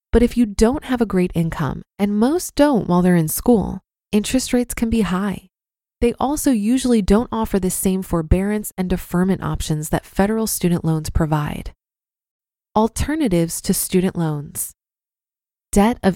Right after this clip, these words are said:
any kind, including student loans, can make your path to fi excruciatingly long. So if going back to school is high on your list, it's important to try to do it while incurring as little debt as possible.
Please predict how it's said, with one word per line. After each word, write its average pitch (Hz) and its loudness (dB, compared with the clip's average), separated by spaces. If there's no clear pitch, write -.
any 277 2
kind, 247 -2
including 262 -4
student - -2
loans, 196 0
can 196 -2
make 208 0
your 208 -2
path 226 -2
to 214 -2
fi 214 -4
excruciatingly 190 0
long. 190 2
So 240 4
if 240 2
going 302 2
back 285 0
to 214 0
school 226 2
is 190 -2
high 208 -2
on 214 0
your 175 0
list, 190 -4
it's 214 0
important 240 0
to 302 4
try - 0
to 233 6
do 180 4
it 226 2
while 190 2
incurring 202 -2
as 196 -4
little 196 2
debt 180 0
as 175 -4
possible. - -4